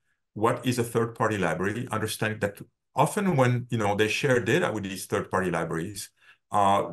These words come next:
that sharing has to be disclosed in, in their privacy policy, like disclose sharing your location. Even something as simple as an app collecting the location of a user, for instance,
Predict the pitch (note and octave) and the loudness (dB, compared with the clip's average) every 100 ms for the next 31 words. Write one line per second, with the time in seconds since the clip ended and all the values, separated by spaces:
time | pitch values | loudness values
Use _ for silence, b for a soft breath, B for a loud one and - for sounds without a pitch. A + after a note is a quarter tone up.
0 | - A#2+ A#2 - - F3+ C#3+ B2 - A#2 | 0 0 0 -2 2 2 2 -2 -2 -4
1 | A2 G#2 - A2 A#2 A2+ G#2 G#2 A2+ G#2 | -4 -6 -2 2 2 0 -6 -8 -4 0
2 | G#2 - G#2+ - B2 D3+ C3 - F2+ F#2 | 0 0 -2 -2 -2 -2 -2 -4 -2 -2
3 | F#2+ G2 - B2 A#2+ A#2 b b - - | -4 -8 -4 2 2 0 b b -12 -2
4 | D#3+ D#3 C3 A#2 - D3 - - _ - | 2 2 4 4 4 0 0 -10 _ -20
5 | _ _ _ - F3 G#3+ F3+ F3+ D3+ E3+ | _ _ _ -6 -2 0 0 0 -2 0
6 | C3 A#2+ - D3+ D3 B2+ A2+ A#2+ - G2+ | -2 -2 -2 -2 0 4 4 2 0 0
7 | G2+ - A2 G#2 B2+ A#2 - _ _ _ | 0 -4 -8 -4 -2 -2 -8 _ _ _
8 | _ _ A#2+ A2+ A#2+ B2+ A#2 G#2+ - C3 | _ _ 0 0 0 -2 0 0 -2 -4
9 | D3+ - C3 G2+ F2 D#2+ D#2+ - F2+ G2 | -4 -6 -6 -4 -4 -4 -6 -6 -8 -8
10 | - B2 B2+ | -6 -4 -6